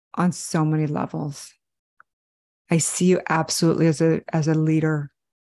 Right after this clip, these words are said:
as a woman that, that is fully embodying her highest version.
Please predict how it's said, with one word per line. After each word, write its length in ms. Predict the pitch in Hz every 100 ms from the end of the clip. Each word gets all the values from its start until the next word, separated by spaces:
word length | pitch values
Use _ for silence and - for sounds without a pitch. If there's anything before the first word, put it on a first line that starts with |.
| _ -
as 200 | 170 160
a 60 | 160
woman 540 | 156 170 170 165 156
that, 240 | 160 160 - -
that 380 | 160 156 165 -
is 460 | 165 160 143 - _
fully 500 | - 196 190 175 170
embodying 540 | 160 147 147 151 151
her 160 | 147 143
highest 520 | - 151 151 147 -
version. 540 | 170 147 156 151 147